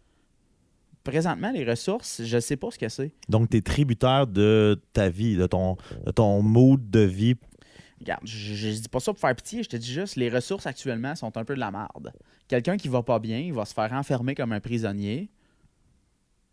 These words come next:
Speaker 1: Puis les gens qui se complaisent là-dedans,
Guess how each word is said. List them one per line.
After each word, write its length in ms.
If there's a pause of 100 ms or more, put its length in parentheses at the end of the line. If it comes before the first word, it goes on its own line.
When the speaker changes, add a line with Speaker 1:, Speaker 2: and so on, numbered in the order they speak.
(840)
Speaker 1:
Puis 880 (920)
les 300
gens 240
qui 120
se 120
complaisent 640
là-dedans, 500